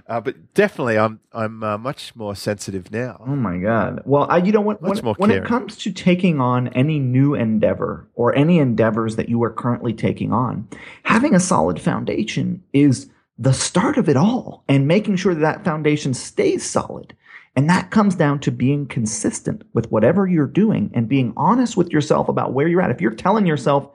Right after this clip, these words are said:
Speaker 2: you're a black belt at jujitsu or you're a blue belt at jujitsu when you're a white belt,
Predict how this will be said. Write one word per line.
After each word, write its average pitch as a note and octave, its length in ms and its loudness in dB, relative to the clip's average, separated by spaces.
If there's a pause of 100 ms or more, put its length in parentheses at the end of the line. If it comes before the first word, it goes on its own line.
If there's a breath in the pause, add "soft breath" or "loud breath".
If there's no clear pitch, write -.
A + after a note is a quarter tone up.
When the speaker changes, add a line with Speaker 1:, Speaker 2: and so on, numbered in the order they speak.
(240 soft breath)
Speaker 2:
you're D3 120 4
a C3 60 2
black A2+ 360 -2
belt D3+ 200 0
at C#3 100 -2
jujitsu C#3 480 -2
or A#2+ 80 2
you're A#2+ 160 2
a A2+ 60 0
blue C#3 220 2
belt A#2 220 0
at A#2+ 100 -4
jujitsu C#3+ 260 -4
when B2 160 -2
you're B2+ 100 -2
a B2+ 60 -2
white - 240 -4
belt, - 240 -2